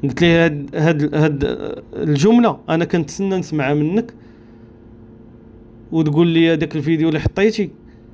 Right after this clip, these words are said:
راه كذوب، امسحو، راه السيد بخير وغادي يقدر يلعب وغادي يكون معنا العام الجاي ان شاء الله'". حيت كما قلنا باش ما نكذبوش الاخوان،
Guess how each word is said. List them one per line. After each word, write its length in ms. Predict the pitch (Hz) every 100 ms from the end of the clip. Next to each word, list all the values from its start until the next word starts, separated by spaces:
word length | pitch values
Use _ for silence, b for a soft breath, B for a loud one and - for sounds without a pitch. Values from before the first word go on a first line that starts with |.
| - - -
راه 240 | 156 165 170
كذوب، 340 | 170 143 139
امسحو، 400 | 165 175 - 113 - - - - - - - - -
راه 100 | 151
السيد 500 | 147 - 156 151 135
بخير 520 | 170 175 170 185 214 - B B B -
وغادي 300 | 147 147 185
يقدر 280 | 175 160 165
يلعب 340 | 160 143 185 196 - - -
وغادي 320 | 139 135 180
يكون 240 | 180 180 170
معنا 220 | 147 156
العام 240 | 139 135
الجاي 240 | 147 127 143
ان 40 |
شاء 200 | 139 127
الله'". 280 | 131 180 180 B B B
حيت 180 | - 151
كما 280 | - 175 170
قلنا 280 | 156 165 165
باش 180 | 143 160
ما 80 |
نكذبوش 520 | 160 156 143 143 147 151
الاخوان، 520 | - - 156 151